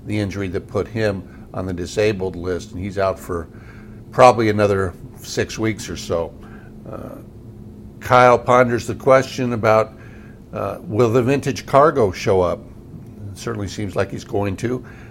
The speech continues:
Uh, what about Noel Cuevas, Mike Tauchman, Gerardo Parra,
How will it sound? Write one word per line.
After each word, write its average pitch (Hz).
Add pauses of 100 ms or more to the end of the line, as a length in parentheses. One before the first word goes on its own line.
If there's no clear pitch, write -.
(160)
Uh, 107
what 107
about 127
Noel 107
Cuevas, 117 (240)
Mike 101
Tauchman, 104 (240)
Gerardo 98
Parra, 98